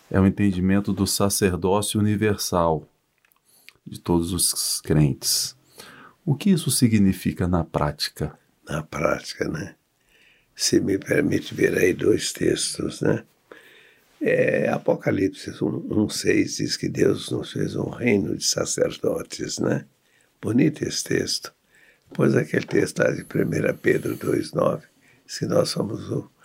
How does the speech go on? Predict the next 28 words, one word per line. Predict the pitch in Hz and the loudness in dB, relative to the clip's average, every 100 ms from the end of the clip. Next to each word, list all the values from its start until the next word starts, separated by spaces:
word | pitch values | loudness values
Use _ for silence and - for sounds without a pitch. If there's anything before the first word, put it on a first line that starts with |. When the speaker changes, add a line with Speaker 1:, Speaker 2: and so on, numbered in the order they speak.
| - _ | -20 _
Speaker 2:
sacerdócio | - - - 67 - - - - - - | -2 0 0 -2 -2 0 0 2 -4 -6
real. | - - - - _ - - - | -2 0 0 -4 _ -20 -20 -2
Mas | 110 113 | 2 4
a | 95 - | 4 2
sua | - - | 0 2
pergunta | - 92 - - - | 2 2 0 -2 -4
foi | - - | 0 -2
muito | 82 98 - | 2 0 0
bem | - - - | -2 -4 -2
formulada. | - - - - 53 - - _ _ _ | 0 0 2 0 0 -2 -8 _ _ _
Eu | 101 90 | 0 2
já | 95 | 2
estou, | 87 - - - - _ _ _ - | 0 0 2 0 -2 _ _ _ -4
a | - | 0
minha | - | 0
esposa | - - - - - | -2 -2 0 2 2
fala | - - - | 0 -2 -2
assim, | - - - - _ _ | -4 -6 -8 -10 _ _
"Você | - - | -2 0
já | - | 0
está | 95 - - - - | -2 -2 -4 -2 -4
respondendo | - 92 - - 95 107 - | -2 -2 -2 -4 0 -2 -2
o | |
que | - | -2
a | - | -4
pessoa | - - - - | -4 -10 -8 -6
não | - | -6
perguntou." | - - - - - - | 0 2 2 -4 -8 -8